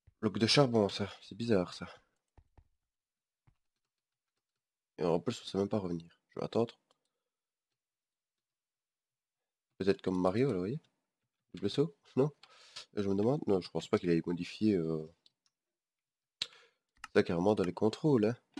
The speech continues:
Euh, je ne pense pas, moi. Drop item, hein, ouais. Ah, peut-être dropper l'item, ouais.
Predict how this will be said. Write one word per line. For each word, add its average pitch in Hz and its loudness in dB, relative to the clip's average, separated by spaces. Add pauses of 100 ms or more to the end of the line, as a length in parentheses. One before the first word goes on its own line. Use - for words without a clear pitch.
(240)
Euh, 98 -2
je 98 -8
ne 95 -8
pense - -18
pas, 135 -6
moi. 92 -12
Drop 90 -8
item, 107 -6
hein, 92 -14
ouais. 95 -20 (920)
Ah, - -2
peut-être - 0
dropper 127 6
l'item, 120 -4
ouais. 98 -16